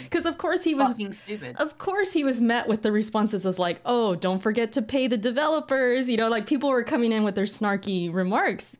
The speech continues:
Speaker 1: because
Speaker 2: Yeah.
Speaker 1: obviously, like, he had to have been, been asking for that.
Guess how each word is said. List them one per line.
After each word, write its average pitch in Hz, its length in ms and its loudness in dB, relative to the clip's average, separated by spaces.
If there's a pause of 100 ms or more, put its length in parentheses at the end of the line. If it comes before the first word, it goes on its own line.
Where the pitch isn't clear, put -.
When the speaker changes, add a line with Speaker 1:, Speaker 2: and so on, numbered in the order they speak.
Speaker 1:
because 214 400 -2
Speaker 2:
Yeah. 139 280 -12
Speaker 1:
obviously, 233 640 2
like, 190 260 0 (640)
he 254 220 -4
had 640 260 0
to - 100 2
have 233 140 2
been, 233 280 -4
been 214 180 -2
asking 302 440 0
for 190 180 -2
that. - 280 -2